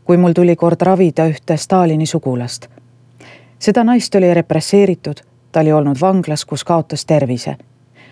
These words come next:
Pikkamööda sõbrunesime. Kord pärast tema terveks saamist kohtusime juhuslikult ja ta kutsus mind külla.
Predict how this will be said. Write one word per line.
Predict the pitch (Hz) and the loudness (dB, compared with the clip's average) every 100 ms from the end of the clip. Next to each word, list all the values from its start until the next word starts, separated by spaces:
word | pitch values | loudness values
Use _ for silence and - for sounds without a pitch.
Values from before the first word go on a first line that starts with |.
| _ _ _ _ | _ _ _ _
Pikkamööda | 247 - 196 208 196 170 | -2 2 2 2 2 0
sõbrunesime. | 170 139 135 127 123 123 123 - _ _ _ - - - | 0 0 0 -2 -4 -4 -6 -8 _ _ _ -20 -20 -10
Kord | - 190 185 | -2 0 0
pärast | 180 175 - | 0 0 0
tema | 180 170 | 0 0
terveks | 208 220 156 - | 0 2 0 0
saamist | 170 160 156 - | 0 0 -2 -2
kohtusime | 214 - 165 165 160 | -2 -2 -4 0 2
juhuslikult | 202 175 151 156 147 147 | 2 0 -2 -4 -6 -4
ja | 156 | -2
ta | 175 | 0
kutsus | 226 - 170 | -2 -4 -2
mind | 180 165 | 0 0
külla. | - 170 123 123 | 0 2 0 -4